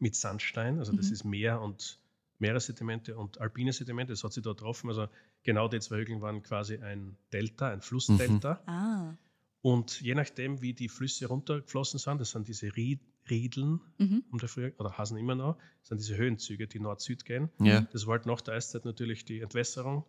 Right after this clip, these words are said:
Speaker 2: Ja.
Speaker 3: Ja, klar.
Speaker 1: Also im Prinzip hat's bei den Alpen angefangen und das ist alles im Schwarzen Meer
Speaker 2: Mhm.
Speaker 1: gelandet.
Speaker 3: Mhm.
Speaker 1: Wenn man das weiter sieht und die Pannonische Tiefe, wenn ich sehr viel Schotter und
Speaker 2: Mhm.
Speaker 1: es
Speaker 3: Mhm.
Speaker 1: fängt in der Thermenregion ja auch an, also südlich von Wien,
Speaker 2: Mhm.
Speaker 1: es ist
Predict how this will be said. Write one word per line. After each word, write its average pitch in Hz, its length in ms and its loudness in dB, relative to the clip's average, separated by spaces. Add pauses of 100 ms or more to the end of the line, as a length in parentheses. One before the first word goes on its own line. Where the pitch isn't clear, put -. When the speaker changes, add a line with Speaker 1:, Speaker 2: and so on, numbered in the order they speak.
Speaker 2:
Ja. 202 140 6
Speaker 3:
Ja, 208 160 8
klar. 107 160 4
Speaker 1:
Also 110 100 6
im 113 40 2
Prinzip 117 380 0
hat's 120 180 0
bei 117 100 -4
den 113 120 0
Alpen 113 280 0
angefangen 131 420 -2
und 107 100 -2
das 110 140 -6
ist 107 140 -6
alles 117 180 -4
im 113 80 -4
Schwarzen 110 380 -4
Meer 117 160 4
Speaker 2:
Mhm. 202 160 6
Speaker 1:
gelandet. 139 440 0
Speaker 3:
Mhm. 117 360 6
Speaker 1:
Wenn 117 80 -4
man 110 100 0
das 117 140 -2
weiter - 260 -4
sieht 127 300 -6
und 110 120 -4
die 120 60 -2
Pannonische 110 480 -2
Tiefe, 120 240 -6
wenn 113 80 -4
ich 113 120 -4
sehr 120 100 -2
viel 127 180 -2
Schotter 120 380 -4
und 110 140 -2
Speaker 2:
Mhm. 202 280 4
Speaker 1:
es 104 160 4
Speaker 3:
Mhm. 117 60 4
Speaker 1:
fängt 110 220 2
in 107 180 -4
der 110 100 -2
Thermenregion 110 600 -4
ja 110 280 0
auch 123 80 -4
an, 131 120 0
also 107 180 -6 (240)
südlich 117 320 -4
von 110 160 -2
Wien, 127 140 8
Speaker 2:
Mhm. 208 60 4
Speaker 1:
es 226 100 -4
ist - 200 -8